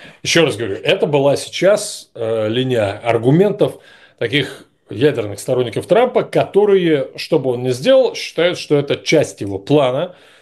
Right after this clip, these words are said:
что это тактика, которая обязательно приведет к конкретному результату. И вот, э, обрати внимание, сегодня, э, Трамп,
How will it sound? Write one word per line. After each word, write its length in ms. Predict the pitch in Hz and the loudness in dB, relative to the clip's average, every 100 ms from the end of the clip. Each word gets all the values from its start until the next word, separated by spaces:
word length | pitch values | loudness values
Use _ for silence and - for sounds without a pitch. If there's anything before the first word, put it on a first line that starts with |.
| _ - | _ -12
что 220 | - 165 | -2 0
это 180 | 160 135 | 0 -2
тактика, 800 | - 175 135 - 143 208 233 156 | -2 0 0 -4 -6 -2 -2 0
которая 460 | 131 - 208 202 | -4 2 2 2
обязательно 640 | - 139 147 120 214 190 143 | 0 0 0 2 2 2 -2
приведет 360 | 120 117 156 | -2 0 0
к 20 | - | 0
конкретному 440 | 117 123 123 107 | -4 -2 -4 -2
результату. 520 | 101 113 104 78 - - - - - - - | -2 -4 -6 -12 -12 -20 -20 -20 -20 -20 -2
И 100 | 123 | 2
вот, 400 | 147 208 226 - - - | 4 4 2 -2 -14 -6
э, 40 | 147 | 0
обрати 880 | 151 151 151 147 143 139 160 185 208 | 2 2 2 2 2 2 0 0 -2
внимание, 360 | 208 190 143 | 0 0 0
сегодня, 600 | - 185 190 180 165 123 - _ _ _ _ _ _ _ _ - | 0 2 4 2 0 -2 -14 _ _ _ _ _ _ _ _ -14
э, 220 | 117 113 104 | -10 -8 0
Трамп, 420 | 180 220 - | 0 0 -6